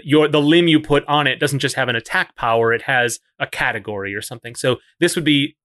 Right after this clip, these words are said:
the game would have lots of dimensions, perhaps, that we don't need to worry about for prototype. But, like, a, a, a, um, like, a buzzsaw versus a laser,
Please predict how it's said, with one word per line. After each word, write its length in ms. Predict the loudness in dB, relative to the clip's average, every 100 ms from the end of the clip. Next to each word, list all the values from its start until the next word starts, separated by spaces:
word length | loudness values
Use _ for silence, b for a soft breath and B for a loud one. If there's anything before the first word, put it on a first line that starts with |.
| _ -4
the 60 |
game 160 | 0 2
would 80 | 2
have 120 | 2
lots 240 | 0 0
of 80 | -6
dimensions, 540 | -6 -4 -4 -6 -10 -12
perhaps, 500 | -10 -6 -8 -10 -10
that 80 |
we 80 | -6
don't 120 | -4
need 80 | -4
to 80 | -2
worry 180 | -2 0
about 200 | -2 -6
for 80 | -6
prototype. 520 | -2 -2 -4 -8 -10 _ _ _
But, 100 | -2
like, 220 | -2 -2 -2
a, 220 | 0 2 2
a, 220 | 0 -2 -4
a, 200 | -2 0 0
um, 340 | -2 -6 -14 _ -8
like, 100 | -2
a 60 | -2
buzzsaw 720 | 2 2 2 0 2 4 2 2
versus 680 | -2 0 -2 -2 -2 -8 -8
a 60 | -4
laser, 500 | -2 -2 -6 -16